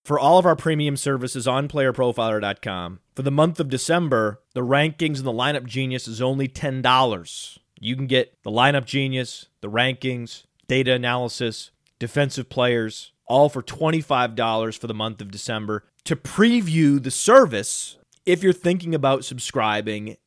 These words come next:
in two thousand eighteen. So I'm off Keenum this week, but you're never gonna get me off Thielen.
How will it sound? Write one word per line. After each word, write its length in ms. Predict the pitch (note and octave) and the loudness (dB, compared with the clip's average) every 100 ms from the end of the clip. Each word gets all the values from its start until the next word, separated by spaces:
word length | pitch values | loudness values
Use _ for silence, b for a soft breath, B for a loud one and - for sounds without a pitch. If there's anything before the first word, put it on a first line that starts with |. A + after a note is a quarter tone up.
| - | 0
in 160 | D#3+ | 0
two 140 | D3 D#3+ | 2 2
thousand 300 | C3+ A#2 A2+ | 2 0 -4
eighteen. 420 | G#2 - C3 E2 _ _ | -6 -6 -8 -10 _ _
So 60 | A#2 | -4
I'm 100 | A2+ | 2
off 380 | D3+ F#3 G#3 - | 4 6 4 0
Keenum 400 | G3 F3+ E3+ D#3 | 0 2 2 0
this 160 | D3+ | -2
week, 280 | C3+ C3+ C3 | -2 -2 -2
but 240 | B2 A2+ _ - | -6 -6 _ -16
you're 280 | A2+ B2+ | -6 -2
never 420 | D3 D#3+ F3 F#3 E3+ | 0 4 6 6 4
gonna 200 | E3 D3+ | 4 2
get 240 | C#3+ C3 | 0 -2
me 120 | C3 | 0
off 280 | B2+ A2 - | 0 -2 -4
Thielen. 320 | A#2 G2+ F2 | -6 -6 -10